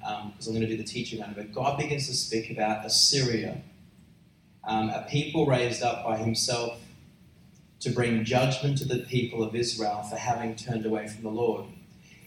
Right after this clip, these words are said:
So judgment came on the people because they turned away from the Lord. We know that when people are in darkness, when they're turned away from the Lord, there is a curse upon them.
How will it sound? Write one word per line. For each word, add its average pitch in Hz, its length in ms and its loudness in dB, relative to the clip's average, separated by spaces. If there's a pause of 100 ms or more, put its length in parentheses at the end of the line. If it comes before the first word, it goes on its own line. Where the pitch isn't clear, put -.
(120)
So 123 560 4 (340)
judgment 160 600 4
came 139 260 2
on 127 160 2
the 117 80 0
people 113 460 0
because 113 260 -4
they 110 100 0
turned 110 320 -2
away 107 200 0
from 107 180 -10
the 104 60 -6
Lord. 104 360 -2
We 120 120 0
know 127 340 2
that 139 320 0
when 117 200 -2
people 139 420 0
are 123 120 0
in 110 120 -2
darkness, - 880 -6 (340)
when 113 160 2
they're 113 160 2
turned 127 280 2
away 113 200 4
from 107 140 -4
the 104 60 -2
Lord, 107 400 0 (960)
there 127 200 8
is 135 140 8
a - 120 4
curse 139 280 10
upon - 380 4
them. - 160 -6